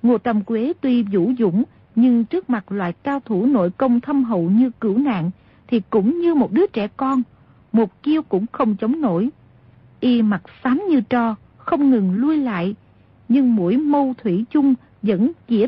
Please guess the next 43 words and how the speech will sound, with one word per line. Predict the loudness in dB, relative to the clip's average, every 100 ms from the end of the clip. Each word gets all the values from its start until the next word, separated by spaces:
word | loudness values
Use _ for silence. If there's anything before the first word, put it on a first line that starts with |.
| 0
vào | -4
cổ | -2 -2 0
họng | -2 -2
y. | 0 0 0 _ _ _ _ _ _ _ _ _ _ _
Lý | 0 0
Tự | 0
Thành | -2 -2 -2
không | -2 0 2
người | 2 2
nhặt | 0 -2 -4
thiền | -2 -2 0
trượng | -2 0 0
lên, | 2 0 -2 _ _ _ -4
Cửu | 0
Nạn | 0 0 -2 -4 -4
xoay | -2
ngọn | 0 0 0
trường | -2 0 0
mâu | 0
lại | 0 -2 -6 -6 -2
đưa | 0
cho | 0 0
Ngô | 0 0
Tam | -2 -2 -2
Quế | -2 -2
nói: | 0 2 0 -2 -8 _ _ _ _ _ _ _
"Hai | -4 0 0
người | 0 -2
cứ | -4 -4
công | -2 -2 -2
bằng | -4 -6 -8 -4
đánh | -4 -2
nhau | -2
một | -2 -4 -4
trận." | -2 -2 -6 _ _ _ _ _ _ -20 -20 -10 -2
Ngô | 0 0
Tam | -2 -2
Quế | -2 -2 -2
quát: | -4 -4 -8 -20 _ _ 0
"Được!" | 0 0 _ _ _ _ _
rồi | -2 -2
vung | -2 0 2
mâu | 0 0